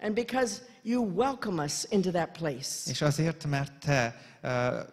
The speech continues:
Speaker 2: szeretettel fogadsz a jelenlétedben.
Speaker 1: And you said if we draw close to you, you would draw close to us.
Speaker 2: És azt mondtad, hogy ha mi közeledünk hozzá, te közeledsz hozzánk.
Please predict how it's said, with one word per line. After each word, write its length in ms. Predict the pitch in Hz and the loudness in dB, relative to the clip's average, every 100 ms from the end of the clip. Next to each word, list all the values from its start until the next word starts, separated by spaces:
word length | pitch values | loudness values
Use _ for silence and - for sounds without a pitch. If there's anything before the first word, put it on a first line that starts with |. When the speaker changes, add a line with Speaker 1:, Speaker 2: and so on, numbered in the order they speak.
| - | -14
Speaker 2:
szeretettel 640 | - 160 147 143 127 131 123 | -4 -2 0 -2 -2 -2 -2
fogadsz 580 | - 151 131 113 - | 0 0 0 -2 -4
a 40 | 123 | -2
jelenlétedben. 1040 | 120 120 113 107 104 - 104 107 107 104 180 | 0 0 0 -2 -4 -8 -10 -10 -10 -10 -4
Speaker 1:
And 180 | 190 | -2
you 100 | 220 | -2
said 260 | 247 285 269 | 0 2 2
if 80 | 226 | 2
we 140 | 247 254 | -2 -2
draw 280 | 196 220 226 | 2 2 0
close 480 | - 269 277 - - | -4 -2 -2 -2 -4
to 100 | 262 | -4
you, 320 | 220 247 226 | -2 -2 -2
you 200 | 190 240 | -2 0
would 140 | 233 175 | 2 2
draw 260 | 202 202 202 | 0 0 -4
close 380 | 226 208 - | -4 -4 -4
to 120 | - 196 | -2 -2
us. 360 | 156 131 - | -2 -4 -4
Speaker 2:
És 160 | 147 170 | -4 0
azt 200 | 160 - | 0 0
mondtad, 380 | 151 147 147 - | -2 -2 -4 -4
hogy 140 | 139 | -6
ha 60 | 143 | -4
mi 140 | 139 | -4
közeledünk 600 | - 165 160 139 127 127 | -2 0 2 0 -2 -6
hozzá, 460 | - 147 135 127 127 | -2 -2 0 -2 -2
te 140 | 127 | -6
közeledsz 560 | - 151 147 127 117 - | -2 0 0 0 -2 -4
hozzánk. 520 | 120 110 113 107 | -4 -4 -6 -8